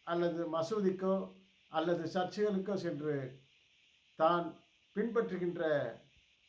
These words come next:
அந்த இறைவனை நோக்கி வழிபடுதல் போன்றவற்றையெல்லாம் செய்யக்கூடிய ஒரு,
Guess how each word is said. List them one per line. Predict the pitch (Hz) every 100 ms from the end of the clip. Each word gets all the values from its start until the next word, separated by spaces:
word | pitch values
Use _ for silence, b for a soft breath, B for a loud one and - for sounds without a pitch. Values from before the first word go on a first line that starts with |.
| _ _ _ _ _ _ _ _ _ 170
அந்த | 185 185 170 151 131 - 156
இறைவனை | 180 220 208 180 175 165 160 170
நோக்கி | 180 175 175 156 139 - - _ _ _ _ _ _ _ _ _ _ -
வழிபடுதல் | 135 180 233 220 190 202 190
போன்றவற்றையெல்லாம் | 180 175 180 170 175 170 170 208 180
செய்யக்கூடிய | 160 185 180 170 165 156 151 - - _ _ _ _ _ _ _ _ _ 175
ஒரு, | 175